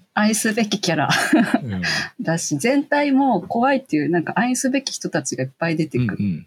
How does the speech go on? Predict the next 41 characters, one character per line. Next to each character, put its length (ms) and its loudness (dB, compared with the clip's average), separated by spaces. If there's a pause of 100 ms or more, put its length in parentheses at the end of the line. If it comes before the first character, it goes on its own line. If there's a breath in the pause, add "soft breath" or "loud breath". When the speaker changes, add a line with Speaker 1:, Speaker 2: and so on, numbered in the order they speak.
Speaker 1:
こ 100 -20
こ 80 -2
す 160 0
ご 100 2
い 100 0
登 160 0
場 120 0
人 220 0
物 140 0
Speaker 2:
多 180 4
い 40 2
よ 100 0
ね。 380 -2
う 100 -6
ん。 340 -6 (120)
Speaker 1:
多 180 0
い 40 2
よ 140 -2
ね。 260 0
Speaker 2:
う 140 -6
ん。 60 -18 (320)
あ 100 0
の、 120 0
そ 160 4
の 120 6
中 100 2
の 120 0
ね、 100 2
Speaker 1:
で、 60 4
撮 20 4
っ 40 0
て 60 2
る 120 0
青 680 -2
春 100 0
映 120 0
画 120 -2
も 140 -4
謎 320 -4
だ 160 -4
し。 160 -8